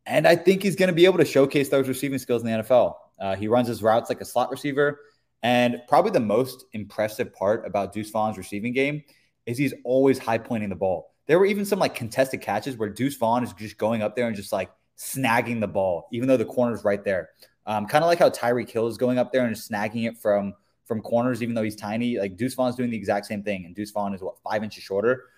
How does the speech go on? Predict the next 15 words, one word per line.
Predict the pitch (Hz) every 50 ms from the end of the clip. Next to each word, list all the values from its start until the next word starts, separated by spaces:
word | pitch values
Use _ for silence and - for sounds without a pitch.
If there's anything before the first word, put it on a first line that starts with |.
| _ _ _ -
Um, | 101 101 95 95 95 90 90 90 - _ -
not | 127 135 151 131
saying | - - 143 135
Deuce | 113 120 117 -
Vaughn | 117 107
is | 98 95
Tyreek | - 104 95 90 87
Hill, | - 101 87 85 76 -
but | - 87 -
Deuce | 110 110 110
Vaughn | - 110 104 107 107 107 101 - _ -
just, | 98 98 - - - _ _ _ _ _ _ _
he's | - 127 123 - _ _ -
incredibly | 120 110 - - - 147 151 156 151 147
quick | 139 - - 107 107 - - -